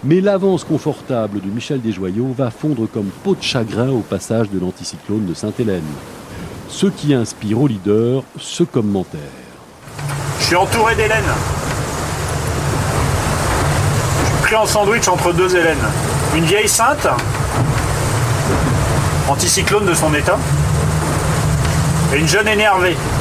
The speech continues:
Speaker 2: navigatrice de son état.
Speaker 1: Ce que ne dit pas le rusé skipper de P R B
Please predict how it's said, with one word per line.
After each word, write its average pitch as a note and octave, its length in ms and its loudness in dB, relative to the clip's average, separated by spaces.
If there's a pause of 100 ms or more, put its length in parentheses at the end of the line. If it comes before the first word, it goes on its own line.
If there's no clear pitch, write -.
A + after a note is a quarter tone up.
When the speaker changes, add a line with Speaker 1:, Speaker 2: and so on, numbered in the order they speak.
(180)
Speaker 2:
navigatrice F3+ 520 2
de C#3 80 2
son - 200 0
état. B2 200 0 (760)
Speaker 1:
Ce - 160 0
que E3+ 140 2
ne D#3+ 120 4
dit D3 160 -4
pas A#3 220 2
le C3+ 100 4
rusé G#2 300 -2
skipper - 400 -6
de F2 80 -4
P F2 240 -8
R D#2+ 60 -10 (100)
B E2 60 -10